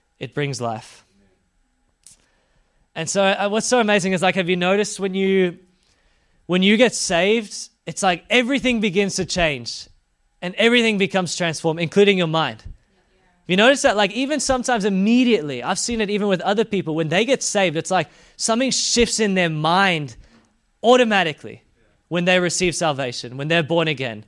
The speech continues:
And it's like, we're, that, that happens, but then now it's like we are the ones who need to set our minds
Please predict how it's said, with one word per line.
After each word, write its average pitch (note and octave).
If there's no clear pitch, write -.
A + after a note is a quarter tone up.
And E3+
it's F#3
like, F#3
we're, G3
that, F3+
that A3
happens, G#3+
but C#3+
then A#3+
now G#3
it's F3
like F3
we B3
are F#3+
the G3
ones F#3
who F3+
need F3+
to D#3+
set F#3
our E3+
minds D3+